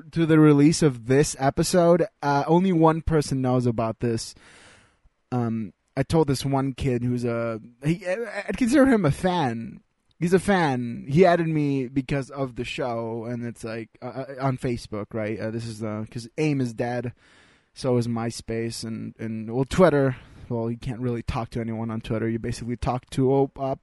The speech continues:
page with your tweets. But, um, I, I told this one guy, and he seemed, he seemed to like it. So, I, I, I mean, but, like, you know, again, that's, like, a fan. And, um,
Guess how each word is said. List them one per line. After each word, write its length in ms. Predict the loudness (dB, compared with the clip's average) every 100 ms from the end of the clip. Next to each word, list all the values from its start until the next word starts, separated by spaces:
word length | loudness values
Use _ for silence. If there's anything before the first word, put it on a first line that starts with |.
| 0
page 500 | 2 2 -2 -8 -18 _ _ _ _ _ _
with 160 | -14 -10
your 120 | -10 -2
tweets. 420 | -2 -2 -10 -20 _ _ _ _ _ _
But, 120 | 0 2
um, 260 | 0 -2 -10 _
I, 220 | -2 0 -2
I 20 |
told 240 | -2 -2
this 120 | -2
one 220 | 0 0 2
guy, 400 | 2 2 0 -4 -4
and 140 | -2
he 60 | 0
seemed, 340 | 2 2 0
he 260 | 2 4 6
seemed 260 | 4 4
to 60 | 4
like 320 | 4 2 2
it. 200 | 0 0
So, 180 | 4 6
I, 280 | 6 4 0
I, 240 | 0 2
I 40 |
mean, 480 | 4 4 2 -4 -8 _ _
but, 240 | 0 2 4
like, 200 | 2 2
you 80 | 2
know, 140 | 4
again, 300 | 4 2 2
that's, 200 | 0 -2
like, 140 | -2
a 60 | -4
fan. 520 | -4 -4 -2 -4 -6 -12 _ _ _ _ _ _ _ _ _ _ _ _ _ _ _ _ -8
And, 220 | -4 -2 -2
um, 320 | -6 -8